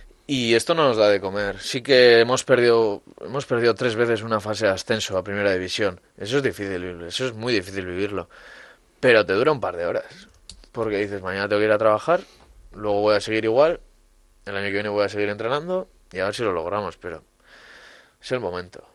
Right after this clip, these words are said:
Cuando ganas, sí, cuando ganas, pues la euforia es más, pero a nuestro nivel al menos nadie nos va a machacar en, en Twitter o en periódico, en la tele. Una palmadita en la espalda, que a veces es lo que más fastidia, pero bueno, oye,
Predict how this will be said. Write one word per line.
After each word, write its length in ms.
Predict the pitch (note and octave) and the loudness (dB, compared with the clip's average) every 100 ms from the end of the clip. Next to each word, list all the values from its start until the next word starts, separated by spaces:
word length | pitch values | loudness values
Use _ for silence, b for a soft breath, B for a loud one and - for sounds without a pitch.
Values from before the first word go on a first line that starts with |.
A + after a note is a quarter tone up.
| _ | _
Cuando 260 | G#2 G2 | -6 -4
ganas, 300 | F#2+ B2 C3+ | -2 -4 -4
sí, 100 | - | -8
cuando 260 | C#2 C#2 D#2+ | -12 -12 -8
ganas, 260 | F2 F#2 G#2 | -6 -6 -8
pues 400 | B1 G1+ - - _ _ _ _ _ _ _ | -14 -16 -18 -20 _ _ _ _ _ _ _
la 140 | G#2 | -4
euforia 420 | F#2+ - G#2 G#2 G2+ | -4 -2 0 0 0
es 180 | - | -4
más, 440 | G#2 G2+ G#2+ - - - _ _ | -6 -4 -4 -6 -16 -20 _ _
pero 400 | G#2+ F#2 D2 G#1 _ _ _ _ _ _ - | -4 -2 -4 -12 _ _ _ _ _ _ -10
a 120 | G#2 | -8
nuestro 320 | G2+ - A2+ | -6 -2 0
nivel 280 | A2 C3 D3+ | 2 4 4
al 120 | C#3 | 4
menos 520 | C#3 D3+ D3+ - - _ _ _ _ | 2 -2 -4 -6 -10 _ _ _ _
nadie 280 | B2+ B2+ A2+ | 2 2 2
nos 160 | G2+ | 0
va 60 | G#2 | -2
a 40 | |
machacar 460 | G2 G2+ G#2 G2+ G2+ | -2 -4 -2 0 0
en, 360 | G2 F#2+ F#2+ F#2 B B B B G2+ | 0 -2 -6 -10 B B B B -8
en 180 | F#2 F#2 | -8 -6
Twitter 560 | G#2 F#2+ - G#2 G#2 | -6 -6 0 2 2
o 160 | G2 G2 | 0 -2
en 360 | G2 G2 F#2+ F#2+ | -4 -6 -10 -6
periódico, 520 | G2+ G2+ G#2 G2+ G2 | -2 0 0 0 -2
en 80 | G2 | 0
la 160 | F#2 | 0
tele. 440 | - G#2+ G#2 G2+ G2+ b b b b b _ _ _ _ _ - | 2 0 2 0 -2 b b b b b _ _ _ _ _ -8
Una 180 | G#2 G2 | -4 -2
palmadita 380 | G2+ G2 G2+ | -2 -2 -4
en 60 | G2+ | -6
la 60 | F#2+ | -8
espalda, 480 | - A2 A2+ C3 - _ - | -2 0 0 -2 -4 _ -6
que 80 | |
a 60 | F#2 | -4
veces 240 | F#2+ F#2+ F#2 | -2 -4 -6
es 100 | F#2+ | -6
lo 80 | |
que 80 | F#2+ | -6
más 220 | F#2 F#2 | -6 -8
fastidia, 540 | - F#2 - G2+ G#2 G#2+ | -8 -16 -8 -4 -4 -2
pero 180 | F#2+ D2+ | -4 -6
bueno, 240 | F2 C#2 | -8 -12
oye, 220 | E2+ B1+ | -14 -16